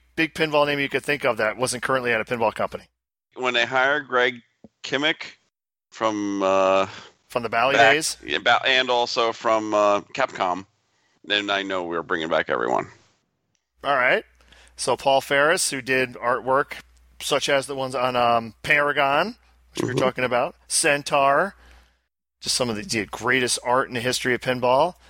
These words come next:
Speaker 1: So he's going to Deep Root. So I guess they're gonna have really good art. Hopefully I will be at Texas and I will get to see the, what is it, the five days of Deep Root?
Speaker 2: You'll get Deep Rooted all five days.
Speaker 1: Is it still too late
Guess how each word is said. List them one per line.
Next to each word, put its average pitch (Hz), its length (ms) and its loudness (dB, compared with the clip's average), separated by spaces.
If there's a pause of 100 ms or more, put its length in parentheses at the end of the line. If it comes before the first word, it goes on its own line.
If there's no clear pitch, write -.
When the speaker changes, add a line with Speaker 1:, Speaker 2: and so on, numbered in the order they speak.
(200)
Speaker 1:
So - 220 -4
he's 120 140 -2
going 135 280 0
to 139 80 0
Deep 147 320 -2
Root. 123 280 0 (1040)
So - 140 -4
I 117 40 0
guess 131 180 -2
they're 135 80 -6
gonna 143 120 2
have 117 120 -2
really 147 240 -2
good 143 160 2
art. 127 240 2 (1300)
Hopefully 147 320 2
I 139 100 6
will 139 140 -4
be 135 160 0
at 123 80 -2
Texas 135 400 0
and 127 100 0
I 127 80 2
will 127 100 0
get 127 180 -2
to 120 80 -4
see 127 280 2
the, 113 300 0
what 113 140 -4
is 101 100 -4
it, 101 80 -10
the - 60 -12
five 120 240 2
days 120 220 0
of 117 80 -8
Deep 123 240 -4
Root? 143 200 2 (640)
Speaker 2:
You'll 117 180 0
get 113 200 0
Deep 113 200 -8
Rooted 113 220 2
all 107 180 4
five 104 300 2
days. 95 420 0 (840)
Speaker 1:
Is - 140 0
it 185 60 2
still 208 280 2
too 202 180 -2
late 143 240 2